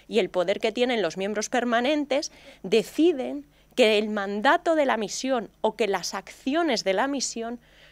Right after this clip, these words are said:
no van a hacer nada al respecto. Muchas veces los cascos azules tienen una dificultad enorme para ejecutar su mandato de protección de civiles.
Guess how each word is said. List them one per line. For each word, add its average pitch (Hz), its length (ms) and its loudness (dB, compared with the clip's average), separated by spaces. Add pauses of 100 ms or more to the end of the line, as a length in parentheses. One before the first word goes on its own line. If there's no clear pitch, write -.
(140)
no 269 280 2
van 294 160 0
a 226 40 0
hacer 247 400 0
nada 214 260 2
al 254 80 0
respecto. - 560 -4 (100)
Muchas 240 360 -4
veces 294 240 -2
los 196 160 -2
cascos 226 420 -4
azules 269 540 -4 (180)
tienen 247 280 0
una 269 180 0
dificultad 214 800 -2 (160)
enorme 226 800 6 (340)
para 202 180 6
ejecutar 196 480 -2
su - 160 -2
mandato 254 400 0
de 302 100 0
protección 208 640 0
de 175 100 2
civiles. - 680 0